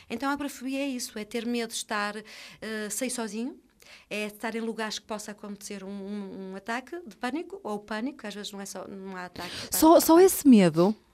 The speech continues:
Speaker 1: É assustador.
Speaker 2: Não é? E, e, e eu estou aqui a pensar, só o medo de,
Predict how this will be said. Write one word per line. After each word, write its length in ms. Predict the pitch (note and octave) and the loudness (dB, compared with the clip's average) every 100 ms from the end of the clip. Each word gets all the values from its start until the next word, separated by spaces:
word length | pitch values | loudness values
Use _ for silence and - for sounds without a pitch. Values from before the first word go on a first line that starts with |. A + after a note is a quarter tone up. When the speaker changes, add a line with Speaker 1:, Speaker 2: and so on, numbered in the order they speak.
| _ | _
Speaker 1:
É 60 | G#3+ | -10
assustador. 500 | A3 - B3 G#3+ F#3+ | -10 -10 -10 -8 2
Speaker 2:
Não 140 | C#4+ C#4 | 8 10
é? 100 | A#3 | 10
E, 200 | D#4+ D#4 | 8 8
e, 300 | D4 D4 C#4+ | 8 8 8
e 40 | C#4 | 8
eu 60 | C#4+ | 8
estou 120 | D#4 | 8
aqui 140 | D4 | 10
a 20 | |
pensar, 320 | B3 A3 F#3 - | 10 10 8 6
só 180 | E4 | 8
o 120 | F4+ D#4+ | 10 10
medo 320 | F4 E4 C#4 | 8 8 8
de, 320 | A3 G3 | 10 8